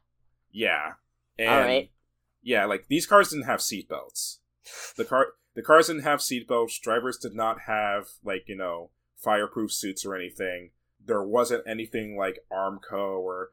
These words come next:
Speaker 1: any of the impact absorbing walls that, like, a lot of modern racetracks have. Modern rally races, like what the Mille Miglia is, is a rally race. Modern rally races actually have it where crowds cannot get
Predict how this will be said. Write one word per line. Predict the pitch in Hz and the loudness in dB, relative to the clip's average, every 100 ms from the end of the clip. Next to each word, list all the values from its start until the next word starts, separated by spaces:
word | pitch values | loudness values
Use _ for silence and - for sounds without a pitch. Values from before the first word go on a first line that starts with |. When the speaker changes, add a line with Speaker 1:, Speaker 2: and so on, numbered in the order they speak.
| - | -8
Speaker 1:
any | 107 107 | -6 -6
of | 104 | -8
the | 104 85 | -10 -10
impact | 98 - 98 101 | -10 -4 -4 -6
absorbing | 90 - 95 98 90 | -10 -8 -6 -6 -10
walls | 90 87 92 | -4 -2 -4
that, | 92 | -6
like, | 92 90 | -10 -8
a | |
lot | 92 95 | -6 -6
of | 90 | -6
modern | 90 87 87 | -6 -6 -6
racetracks | 87 87 - 90 85 - | -10 -12 -6 -6 -6 -6
have. | 87 85 82 - _ _ _ | -6 -4 -8 -10 _ _ _
Modern | 95 107 123 127 123 101 | -8 2 4 4 2 -2
rally | 90 104 107 | 0 0 -2
races, | 101 107 - 104 101 104 | -2 -4 -4 -8 -8 -6
like | 90 - _ | -6 -6 _
what | 120 | -2
the | 113 | -2
Mille | 101 104 | -4 -6
Miglia | 95 95 95 92 82 | -6 -8 -8 -8 -6
is, | 104 90 85 | -4 -4 -6
is | 90 | -10
a | 87 | -10
rally | 85 92 87 | -6 -6 -6
race. | 80 80 - | -8 -10 -8
Modern | 101 131 110 | -2 -2 -2
rally | 107 104 | -2 -4
races | 92 90 90 | -6 -8 -8
actually | 90 - 90 - | -8 -8 -12 -6
have | 101 | -4
it | 92 92 80 | -4 -6 -6
where | 98 92 82 80 - _ _ _ _ _ _ _ _ _ _ | -4 -2 -4 -6 -12 _ _ _ _ _ _ _ _ _ _
crowds | - 120 113 101 - | -8 0 2 2 -2
cannot | - 110 98 104 104 90 - - - _ _ - | -4 -4 -2 0 2 0 -4 -10 -12 _ _ -4
get | 117 107 | -2 -2